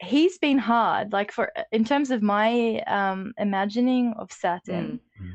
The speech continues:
Speaker 1: like, some of the characters
Speaker 3: Mm.
Speaker 1: make more sense to me than others in terms of just how easy it is to get into their head. Saturn's very <laughs> difficult. <laughs> Maybe this is why you, like, hit on something.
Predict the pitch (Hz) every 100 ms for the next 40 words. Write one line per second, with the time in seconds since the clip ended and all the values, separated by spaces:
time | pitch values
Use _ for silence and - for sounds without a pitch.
0 | - 214 - 277 302 226 226 226 214 214
1 | 202 196 180 185 185 196 202 - 180 165
2 | 170 - 170 160 190 - 196 202 185 180
3 | - - 185 180 190 185 170 170 170 175
4 | 165 151 180 175 156 170 185 240 - -
5 | - - - 226 262 226 196 240 233 226
6 | 202 220 - - 330 - - - - 254
7 | 226 311 285 214 - - - - 262 254
8 | 311 320 339 392 392 415 415 427 453 466
9 | 381 339 339 320 - - _ 311 277 294
10 | 294 277 262 269 269